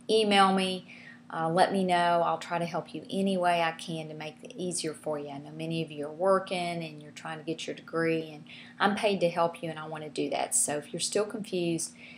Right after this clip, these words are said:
you just shoot me an email and say, "I am still totally lost," and I will try any way I can to help you. The concepts that most students get confused,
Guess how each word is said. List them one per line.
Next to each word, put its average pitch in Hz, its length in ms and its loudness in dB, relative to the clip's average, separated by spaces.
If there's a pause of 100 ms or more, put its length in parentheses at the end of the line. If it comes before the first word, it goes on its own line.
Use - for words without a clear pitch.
(200)
you 190 80 -4
just - 180 -2
shoot - 220 0
me 180 80 -2
an 170 80 0
email 165 240 0
and 160 120 -6
say, 156 540 0
"I 202 260 0
am 156 360 -10
still 151 340 0
totally 208 360 0
lost," 170 440 4
and 160 140 -8
I 165 80 -6
will 160 120 -8
try 160 360 -6
any 196 220 -2
way 180 180 2
I 170 60 -2
can 156 480 -14 (480)
to 170 160 -4
help 160 380 0
you. - 160 -10 (880)
The - 80 0
concepts 269 640 4
that - 120 -4
most 208 280 6
students 214 400 -2
get - 240 2
confused, 165 840 -4